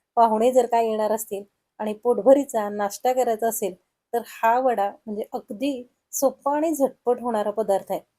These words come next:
आणि हो, आता हळदी कुंकवाचं सीझन आहे, मैत्रिणींना खायला काय करायचं तर करा पटकन, अगदी पटकन करा. मैत्रिणी आल्या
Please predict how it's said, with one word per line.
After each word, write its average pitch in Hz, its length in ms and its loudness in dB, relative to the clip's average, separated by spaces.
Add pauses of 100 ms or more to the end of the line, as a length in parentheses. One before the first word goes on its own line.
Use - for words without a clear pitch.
(300)
आणि 214 220 -4
हो, 202 240 -2
आता 220 260 -6
हळदी 233 280 0
कुंकवाचं 262 460 2
सीझन 220 400 0
आहे, 185 80 -6 (500)
मैत्रिणींना 220 640 0 (120)
खायला 226 360 2
काय 269 180 2
करायचं 202 420 0 (520)
तर 240 60 -2 (140)
करा 240 220 6 (300)
पटकन, 226 400 0 (640)
अगदी 247 280 -2
पटकन 262 460 0
करा. 196 280 -4
मैत्रिणी 220 500 -4
आल्या 233 320 -2